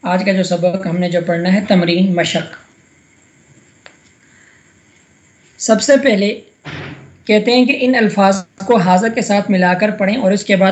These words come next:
الفاظ کو ذکر کرتے ہیں۔ آپ میری آواز سن رہے ہیں؟ جی،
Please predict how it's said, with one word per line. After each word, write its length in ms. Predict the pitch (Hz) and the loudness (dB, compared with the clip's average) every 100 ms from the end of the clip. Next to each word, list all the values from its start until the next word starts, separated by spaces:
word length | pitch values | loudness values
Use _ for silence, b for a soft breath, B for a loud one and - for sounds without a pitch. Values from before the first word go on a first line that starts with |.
| 190 | 0
الفاظ 420 | 180 165 185 180 | -2 0 0 2
کو 80 | 208 | 0
ذکر 300 | 180 180 160 | 0 0 -2
کرتے 260 | 165 165 | -4 -2
ہیں۔ 100 | 220 214 - _ _ - | -2 -4 -8 _ _ -6
آپ 200 | 180 190 | -2 2
میری 220 | 196 208 | 2 2
آواز 280 | 190 190 190 | 2 0 0
سن 100 | 220 | 0
رہے 180 | 226 185 | 2 0
ہیں؟ 100 | 185 - _ | -2 -8 _
جی، 380 | 170 160 185 - | -2 2 2 -2